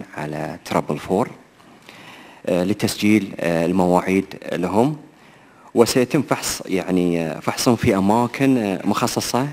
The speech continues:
آه، في بعض المراكز اللي هي م-، يعني، موزعة على أنحاء المملكة، وستكون العملية كالتالي: هي، يعني، أخذ عينات منهم في نفس الوقت، وفور إن شاء الله خروجهم، آه، أو خروج النتائج الفحوصات،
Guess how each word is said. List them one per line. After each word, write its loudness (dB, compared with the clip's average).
آه، -4
في -8
بعض 0
المراكز 0
اللي -4
هي 0
م-، 0
يعني، -4
موزعة -2
على -4
أنحاء -6
المملكة، -2
وستكون 4
العملية 2
كالتالي: -2
هي، 0
يعني، -2
أخذ -4
عينات 0
منهم 0
في 2
نفس 2
الوقت، -8
وفور 4
إن -2
شاء 0
الله 0
خروجهم، -2
آه، -4
أو 0
خروج 2
النتائج 2
الفحوصات، -6